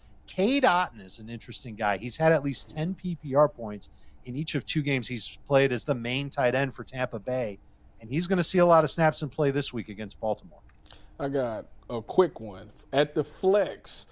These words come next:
Speaker 2: I got three names. You tell me which one I should play.
Speaker 1: <laughs>
Speaker 2: Bran-,
Speaker 1: Okay.
Speaker 2: Brandon Ayuk,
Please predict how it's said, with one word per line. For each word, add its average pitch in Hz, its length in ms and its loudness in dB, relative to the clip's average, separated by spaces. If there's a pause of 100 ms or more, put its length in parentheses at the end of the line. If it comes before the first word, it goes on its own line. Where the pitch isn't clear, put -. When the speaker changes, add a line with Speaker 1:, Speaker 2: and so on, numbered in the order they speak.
(320)
Speaker 2:
I 120 100 -4
got 120 260 -2
three 165 220 4
names. 151 440 0
You 127 80 -6
tell 151 240 2
me 139 80 -2
which 143 260 0
one 143 180 2
I 135 120 2
should 123 200 -4
play. 139 520 0 (220)
Speaker 1:
<laughs> - 220 -10
Speaker 2:
Bran-, 131 300 4
Speaker 1:
Okay. 110 320 2
Speaker 2:
Brandon 175 480 2
Ayuk, 180 640 0